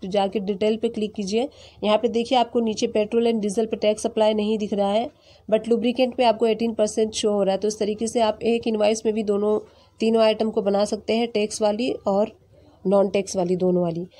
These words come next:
अब सपोज कीजिए आप कैश में सेल करना चाहते हैं तो कैश वाली सेल की एंट्री हम कैसे करेंगे वो हम देख लेते हैं।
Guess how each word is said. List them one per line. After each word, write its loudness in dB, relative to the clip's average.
अब 4
सपोज 2
कीजिए 0
आप 0
कैश 4
में 2
सेल 2
करना 2
चाहते 0
हैं -2
तो 0
कैश 2
वाली 4
सेल 2
की 0
एंट्री 2
हम 0
कैसे 0
करेंगे 0
वो 0
हम 0
देख -2
लेते -2
हैं। -2